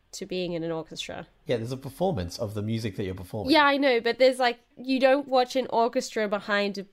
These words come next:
Speaker 1: curtain. You see them. But
Speaker 2: Right, but
Speaker 1: I,
Speaker 2: at the
Speaker 1: but
Speaker 2: same time, it
Speaker 1: yeah.
Speaker 2: shouldn't matter if they're a guy or a girl or if they're black or white.
Speaker 1: Yes, yes.
Speaker 2: A year or some-, something like a year after they implemented this policy, they went from ninety percent male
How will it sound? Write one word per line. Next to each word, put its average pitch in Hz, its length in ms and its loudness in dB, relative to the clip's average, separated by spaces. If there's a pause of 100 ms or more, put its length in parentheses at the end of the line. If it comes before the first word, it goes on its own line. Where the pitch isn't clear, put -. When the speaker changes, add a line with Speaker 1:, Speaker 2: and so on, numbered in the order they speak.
Speaker 1:
curtain. 175 520 -2 (440)
You 226 140 -6
see 202 240 0
them. 175 160 2
But 156 60 -6
Speaker 2:
Right, 214 300 4
but 294 80 4
Speaker 1:
I, 294 60 6
Speaker 2:
at - 20 4
the 285 100 -8
Speaker 1:
but 320 100 2
Speaker 2:
same 156 100 -2
time, 139 240 -2
it 135 100 -6
Speaker 1:
yeah. 165 140 2
Speaker 2:
shouldn't 147 180 -2
matter 127 220 2
if 113 80 -4
they're 123 140 2
a 113 60 0
guy 107 280 2
or 107 100 0
a 101 60 -4
girl 95 420 0
or 95 60 -4
if 90 100 -10
they're 101 80 -6
black 95 280 -6
or 104 60 -2
white. 85 340 -6
Speaker 1:
Yes, - 520 -2
yes. - 420 -12 (180)
Speaker 2:
A 123 40 -6
year 135 500 0
or 160 100 -2
some-, 139 240 -8
something 170 240 -2
like - 220 -4
a 131 60 -4
year 120 280 0
after 139 200 0
they 123 100 2
implemented 117 420 -4
this 113 100 -8
policy, 143 580 -4 (540)
they 123 140 0
went 120 200 0
from 113 220 -2
ninety 127 300 -2
percent 165 280 -4
male 170 420 -2